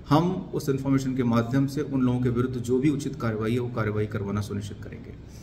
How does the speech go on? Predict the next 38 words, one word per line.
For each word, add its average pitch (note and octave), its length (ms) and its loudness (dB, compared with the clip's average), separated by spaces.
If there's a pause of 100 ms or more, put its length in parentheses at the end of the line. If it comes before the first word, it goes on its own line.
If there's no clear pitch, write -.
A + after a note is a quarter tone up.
(1500)
इस D3+ 140 4
तरह D3 140 6
के D3 120 2
किसी C#3 240 -2
भी C#3+ 100 0
प्रकरण C3+ 400 0
में C3+ 160 2
कृपया A#2+ 300 2
डरे A#2 360 4
नहीं D3 400 0 (680)
या A#2+ 160 4
लालच A#2 340 2
का C#3+ 120 0
शिकार C3+ 400 0
नहीं C#3+ 220 4
हो, C#3 260 -6 (680)
बल्कि C#3+ 720 2 (260)
इस D#3 140 4
बात C#3 360 4
को D#3+ 60 0
पहले C3+ 380 4
ही D3+ 200 6
अपने C3+ 220 4
दिमाग A#2 360 4
में B2 80 2
रखें A#2+ 320 0
कि C3+ 100 -6
ये C3+ 520 2
आपके A#2+ 320 -2
साथ A2+ 360 -2
में A#2+ 100 -4
cheating A#2+ 380 -2
करने A2+ 260 0
की A#2 120 0
कोशिश A2+ 460 -2
हो A#2+ 100 0
रही A#2+ 160 0
है C3+ 240 -8